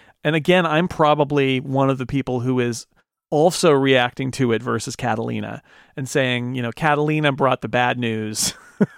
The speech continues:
And Big Sur is sort of, like, trying to be about the future and what the Mac is gonna be going forward. And I'm much more receptive to that message than the message that Catalina brought, which is, "I'm gonna enforce a lot of security and incompatibility issues because we need to change the platform."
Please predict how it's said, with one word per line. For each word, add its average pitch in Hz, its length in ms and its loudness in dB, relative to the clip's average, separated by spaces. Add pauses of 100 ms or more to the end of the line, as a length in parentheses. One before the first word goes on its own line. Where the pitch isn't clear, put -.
(460)
And 139 260 2
Big 143 180 2
Sur 135 260 2
is 123 120 -4
sort 131 180 0
of, 120 140 -6
like, 120 160 -2
trying 127 280 -4
to 127 60 -4
be 123 140 -2
about 110 260 -2
the - 60 -12
future 120 440 -6
and 113 140 -6
what 113 140 -4
the 107 60 -8
Mac 104 260 -8
is 120 100 -10
gonna 113 180 -6
be 110 140 -8
going 107 240 -6
forward. 120 520 -2
And 120 120 -4
I'm 131 100 -4
much 151 220 -2
more 143 140 0
receptive 120 540 -2
to 110 100 -6
that 104 340 -4 (220)
message 117 600 -6 (320)
than 110 540 -6 (340)
the 127 200 -6
message 110 340 -6
that - 80 -16
Catalina 110 440 -6
brought, 101 300 -8
which 123 220 -8
is, 101 400 -8 (240)
"I'm 139 80 0
gonna 139 180 2
enforce 120 420 -2
a 117 40 -8
lot 113 240 -2
of 107 140 -4
security 117 560 -4
and 110 100 -6
incompatibility 110 880 -4
issues 113 340 -8
because 110 300 -10
we 113 100 -8
need 107 160 -6
to - 60 -20
change 120 300 -8
the 143 60 -16
platform." - 580 -10